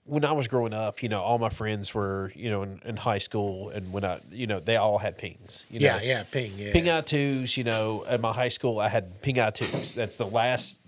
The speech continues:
Speaker 1: decent set of clubs that I had, and then I stopped playing, you know, and it was like, "Okay, what do I go back to?" Pings. So I looked in the newer model.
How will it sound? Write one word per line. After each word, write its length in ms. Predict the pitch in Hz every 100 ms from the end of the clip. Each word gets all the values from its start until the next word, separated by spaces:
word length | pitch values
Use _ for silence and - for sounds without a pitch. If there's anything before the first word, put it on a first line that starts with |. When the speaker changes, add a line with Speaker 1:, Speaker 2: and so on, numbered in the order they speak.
| - _
Speaker 1:
decent 340 | 151 165 160 127
set 180 | 170 139
of 60 |
clubs 300 | 131 143 139
that 80 | 131
I 80 | 120
had, 420 | 131 120 120 120 - - - - - -
and 200 | - 120
then 100 | 117
I 100 | 98
stopped 340 | - - 104 -
playing, 400 | 101 - - -
you 100 | 131 117
know, 260 | 107 104
and 120 | 92
it 80 | 107
was 160 | 92 -
like, 280 | 107 90 -
"Okay, 320 | 120 117 101
what 180 | 107 135
do 60 |
I 80 | 120
go 160 | 113 117
back 260 | 104 95 -
to?" 200 | 85 85 _ _ -
Pings. 380 | 240 131 73 - _ - - _
So 380 | - - 131 120
I 120 | 101
looked 440 | 120 147 180 - - -
in 80 |
the 100 | 120
newer 300 | 107 123 165
model. 500 | 151 139 131 131 123